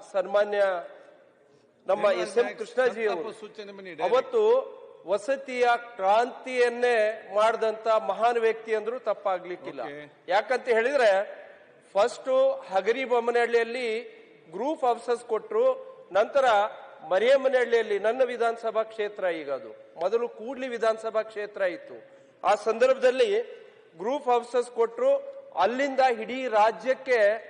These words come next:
Speaker 2: ಎಲ್ಲ ಗೊತ್ತಿದೆ.
Speaker 1: ಆ
Speaker 2: ಸಂತಾಪ
Speaker 1: ಮನೆಗಳನ್ನು
Speaker 2: ಮಾಡಿಲ್ಲ.
Speaker 1: ಕೊಡುವಂತ ಒಂದು ವ್ಯವಸ್ಥೆಯನ್ನು ಮಾಡಿದ್ರು. ಜೊತೆಗೆ ಇವತ್ತು ನಾನು ಯಾಕೆ ಮಾತಾಡ್ತಾ ಇದ್ದೀನಿ ಅಂತ ಹೇಳಿದ್ರೆ, ನಾನು ಶಾಸಕನಾಗಬೇಕಾಗಿದ್ರೆ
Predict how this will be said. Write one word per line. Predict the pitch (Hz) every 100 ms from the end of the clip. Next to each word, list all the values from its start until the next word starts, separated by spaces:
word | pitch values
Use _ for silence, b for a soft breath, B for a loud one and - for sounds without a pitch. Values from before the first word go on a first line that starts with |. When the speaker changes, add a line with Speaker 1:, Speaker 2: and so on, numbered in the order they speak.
| - -
Speaker 2:
ಎಲ್ಲ | 127 208
ಗೊತ್ತಿದೆ. | 180 196 - 247
Speaker 1:
ಆ | 208 208 180 -
Speaker 2:
ಸಂತಾಪ | - 185 - 202
Speaker 1:
ಮನೆಗಳನ್ನು | 240 262 247
Speaker 2:
ಮಾಡಿಲ್ಲ. | 247 247
Speaker 1:
ಕೊಡುವಂತ | 233 226 226 226
ಒಂದು | 226 220 214
ವ್ಯವಸ್ಥೆಯನ್ನು | 202 214 214 233 220
ಮಾಡಿದ್ರು. | 208 185 156 147 208 240 - - - - - 139
ಜೊತೆಗೆ | 165 196 269 277 233 214 240 - - - - _ _ _ _ _ -
ಇವತ್ತು | 175 254 254 254
ನಾನು | 247 226
ಯಾಕೆ | 196 233 226
ಮಾತಾಡ್ತಾ | 214 214 262 262 262
ಇದ್ದೀನಿ | 240 226 226
ಅಂತ | 226 220
ಹೇಳಿದ್ರೆ, | 208 220 269 226 190 202 - - - - _ _ _ _ _ _ _
ನಾನು | - 214 269
ಶಾಸಕನಾಗಬೇಕಾಗಿದ್ರೆ | 269 208 220 254 269 254 240 233 214 226 226 214 208 220 180